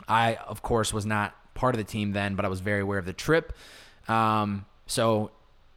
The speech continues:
you know, it's just, it's awesome to see this content. And it's, it's just great to work for a company that, uh, is so passionate about, you know, growing a great business, but also changing the world while doing it. And, uh, it's ju-, it's phenomenal. It just adds a whole nother,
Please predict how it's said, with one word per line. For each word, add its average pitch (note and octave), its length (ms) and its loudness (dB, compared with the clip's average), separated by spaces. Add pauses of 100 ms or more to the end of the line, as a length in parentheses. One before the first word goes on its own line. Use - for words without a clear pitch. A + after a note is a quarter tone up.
you A#2+ 80 -4
know, A2+ 140 2
it's G#2+ 120 0
just, A2+ 180 -2
it's A2 120 -6
awesome A2 320 2
to G2+ 60 -4
see A2+ 120 -4
this G2+ 140 -6
content. G#2+ 340 -4
And G#2 80 -2
it's, - 220 -4
it's D#3 100 0
just F3+ 160 4
great C3+ 260 4
to B2 80 -2
work A2+ 200 -2
for A#2 80 -4
a - 20 -8
company A2 380 -2
that, G#2 360 -2 (360)
uh, G#2+ 240 2
is - 60 -2
so A#2 120 2
passionate G#2+ 640 0
about, G2+ 680 0 (560)
you A2 100 -6
know, G2 240 -2 (220)
growing C#3+ 340 6
a B2 60 2
great A#2 260 2
business, A2+ 300 0
but A2+ 120 0
also G#2+ 220 2
changing A2 380 -2
the G#2 40 -2
world G#2 220 0
while G2 160 2
doing F#2+ 340 -2
it. F#2 200 -10 (120)
And, G2 320 -4
uh, G2 400 2 (520)
it's A2+ 160 -4
ju-, A2 80 -6
it's A2+ 140 -6
phenomenal. B2 460 2
It F#2 60 -12
just G#2 160 -4
adds A2+ 220 2
a G#2 40 0
whole A#2 240 0
nother, G#2+ 480 0